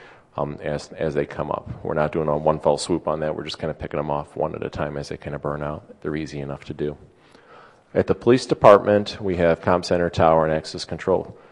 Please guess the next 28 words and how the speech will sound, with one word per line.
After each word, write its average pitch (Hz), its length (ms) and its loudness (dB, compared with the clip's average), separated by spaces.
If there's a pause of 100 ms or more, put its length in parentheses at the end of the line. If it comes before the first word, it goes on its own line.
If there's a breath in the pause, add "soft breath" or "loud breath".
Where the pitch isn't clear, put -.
(280 loud breath)
About 82 140 -2
eighty-five 82 380 -2
thousand 82 340 2
budgeted 82 340 -2
for - 140 -10
that. 78 300 -6 (1000)
And 78 200 -6
the 80 240 -6 (100)
potential 123 400 2
U 101 140 0
P - 120 2
S 101 140 4
carryover 78 580 4
item. - 200 -4 (440 loud breath)
Uh, 78 160 0
there 80 180 2
is 87 120 2
an 92 60 0
action 87 280 0
item 90 260 4
on 82 100 2
the 80 100 -2
agenda 82 300 0
for 82 520 2
right 78 180 2
after 76 240 2
this 82 260 -4
report, 90 400 -2